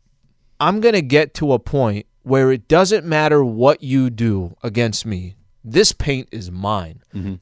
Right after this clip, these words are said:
Speaker 1: I don't care if I'm pushing you out of the way. I don't care if you're getting out of the way. I don't care if you're throwing two dudes at me. That ball goes up, I'm grabbing that rebound. That ball goes up,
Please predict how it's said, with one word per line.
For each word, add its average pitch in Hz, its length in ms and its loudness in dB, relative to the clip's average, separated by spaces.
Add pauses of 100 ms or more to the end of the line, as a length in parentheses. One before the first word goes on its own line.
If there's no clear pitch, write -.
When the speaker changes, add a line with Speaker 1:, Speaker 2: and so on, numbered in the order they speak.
(140)
Speaker 1:
I 156 100 2
don't 196 180 0
care 151 220 4
if 131 140 -2
I'm 117 140 0
pushing 170 320 -2
you 156 100 -2
out 151 140 0
of 135 40 -2
the 139 80 0
way. 139 320 2
I 151 120 2
don't 180 160 0
care 143 180 0
if 123 100 -6
you're 123 100 -4
getting 139 280 0
out 147 140 0
of 139 60 -2
the 143 80 0
way. 139 220 2
I - 140 2
don't 185 140 0
care 160 160 2
if 139 100 -4
you're 135 80 -2
throwing 139 300 -2
two 147 180 0
dudes 139 300 0
at 139 200 2
me. 131 220 -4 (340)
That 180 220 4
ball 180 220 8
goes 123 280 2
up, 170 260 6 (400)
I'm 175 180 4
grabbing 143 360 6
that 113 160 0
rebound. 98 520 -6 (320)
That 185 200 4
ball 170 200 6
goes 139 280 4
up, 180 240 4